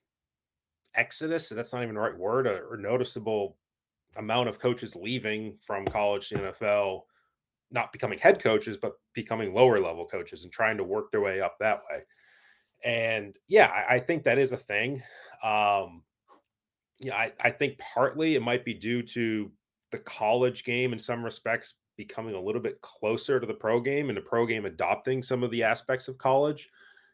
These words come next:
It used to be like, and it, again, it's, it,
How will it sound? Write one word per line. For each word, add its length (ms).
It 60
used 240
to 60
be 260
like, 420
and 80
it, 180
again, 240
it's, 400
it, 220